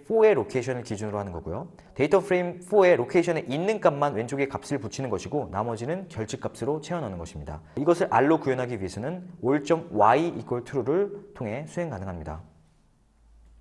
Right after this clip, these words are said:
마지막 풀 조인은 모든 결과값이 나오게 되고요. 올 점 equal true를 통해서 수행할 수 있습니다.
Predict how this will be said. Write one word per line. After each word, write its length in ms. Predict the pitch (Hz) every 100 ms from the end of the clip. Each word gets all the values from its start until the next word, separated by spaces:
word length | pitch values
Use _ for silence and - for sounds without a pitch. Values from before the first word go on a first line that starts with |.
| _ _ _ _ _ _ -
마지막 480 | 117 156 160 160
풀 180 | - 247
조인은 480 | 214 165 185 110 - - -
모든 400 | 113 147 196 220
결과값이 460 | 143 113 117 120 120
나오게 260 | 90 98
되고요. 400 | 98 80 92 113 - - _
올 300 | 120 143 151
점 260 | 147 160 160
equal 360 | 107 117 117
true를 720 | - 208 139 - - - 139
통해서 320 | 143 139 113 135
수행할 300 | - 190 185
수 140 | -
있습니다. 440 | - 101 76 78